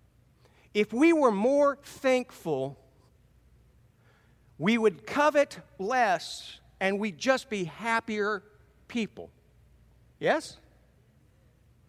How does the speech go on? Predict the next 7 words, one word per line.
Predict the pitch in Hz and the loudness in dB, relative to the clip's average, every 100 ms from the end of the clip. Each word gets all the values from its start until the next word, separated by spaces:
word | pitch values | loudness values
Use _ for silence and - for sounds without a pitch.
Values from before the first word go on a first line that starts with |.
| _ _ | _ _
If | 226 220 | -6 -4
we | 247 | -2
were | 233 226 | -2 -2
just | - 285 285 - - - _ _ _ - | -2 -2 -2 -4 -14 -20 _ _ _ -12
grateful. | 214 226 269 254 - - - _ _ _ _ _ _ _ _ _ _ _ _ _ _ _ _ _ _ _ | -6 -4 -4 -6 -12 -20 -20 _ _ _ _ _ _ _ _ _ _ _ _ _ _ _ _ _ _ _
Just | - 285 277 - - - _ _ _ _ _ _ _ | -4 -4 -4 -8 -18 -20 _ _ _ _ _ _ _
be | 202 214 214 214 190 | -6 -4 -4 -6 -12